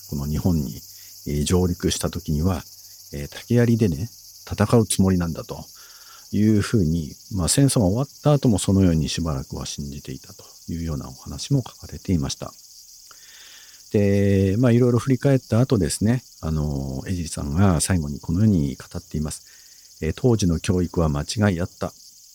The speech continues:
戦争で人が人を殺すこと以上にさ-、最悪なことはない。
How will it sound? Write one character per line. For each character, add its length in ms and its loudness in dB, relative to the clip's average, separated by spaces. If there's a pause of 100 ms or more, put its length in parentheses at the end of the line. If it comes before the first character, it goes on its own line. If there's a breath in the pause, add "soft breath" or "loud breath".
(400)
戦 220 2
争 260 2
で 100 2
人 220 -2
が 80 2
人 240 0
を 60 2
殺 200 -6
す 100 -12
こ 120 -14
と 220 -2
以 100 4
上 220 4
に 220 0
さ-、 160 -10 (220)
最 320 2
悪 160 2
な 80 0
こ 120 -4
と 100 0
は 80 4
な 120 0
い。 80 -8